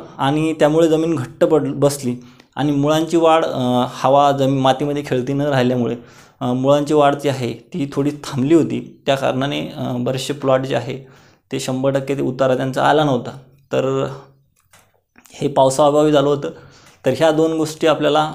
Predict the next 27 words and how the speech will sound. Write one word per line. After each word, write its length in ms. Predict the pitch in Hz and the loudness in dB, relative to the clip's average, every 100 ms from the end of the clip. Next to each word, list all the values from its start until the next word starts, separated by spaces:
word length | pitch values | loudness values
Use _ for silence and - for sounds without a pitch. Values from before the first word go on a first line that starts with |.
| 151 | -6
अ, 340 | 123 123 123 123 - _ _ _ - | -2 -2 -2 -6 -18 _ _ _ -2
त्यामध्ये 320 | 135 139 139 | 0 0 2
वापरायच्या 500 | 139 131 156 156 143 | 2 2 2 2 0
आहेत 140 | - - - _ _ - | -2 -10 -20 _ _ -8
आणि 220 | 127 139 | -4 -4
निश्चितच 360 | 135 139 143 | -4 -6 -6
आपला 240 | 143 139 139 | -4 -2 -2
उतारा 360 | 135 143 151 - - _ - | 0 -2 -4 -6 -18 _ -4
चांगल्या 300 | 131 127 135 | 0 2 2
पद्धतीने 360 | 131 131 131 | 0 -2 -4
होईल. 440 | 139 143 120 - - - _ - | -2 -2 -2 -6 -20 -20 _ -2
तर 100 | 143 | -2
मित्रांनो, 440 | 156 165 170 185 185 - - - _ _ | 0 0 0 0 -4 -10 -20 -20 _ _
व्हिडिओ 240 | 127 143 156 | 0 4 6
आवडला 240 | 156 156 | 4 2
असेल 240 | 156 151 | -2 -4
तर 60 | 151 | 0
लाईक 320 | 131 135 135 | 2 0 0
करा 160 | 135 123 - - _ - | -2 -2 -8 -18 _ -8
आणि 180 | 135 | -6
कृषीमूल्य 520 | 135 156 156 185 180 175 | -6 -6 -2 0 4 4
YouTube 220 | 175 165 | 2 0
चॅनलला 400 | 165 156 160 185 - | 2 2 -2 -6 -8
सबस्क्राईब 500 | - 139 - 165 156 | -2 -2 0 -2 2
करायला 260 | 151 147 | 2 2
विसरू 300 | 143 143 127 | -2 -4 -6
नका. 100 | 120 | -6